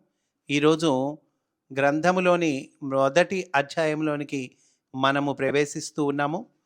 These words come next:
మొదటి అధ్యాయము వంశచరిత్ర.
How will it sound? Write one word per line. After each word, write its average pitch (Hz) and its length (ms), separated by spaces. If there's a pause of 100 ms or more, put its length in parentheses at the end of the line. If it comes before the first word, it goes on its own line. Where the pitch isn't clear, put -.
(360)
మొదటి 143 460
అధ్యాయము 151 640 (680)
వంశచరిత్ర. 139 1000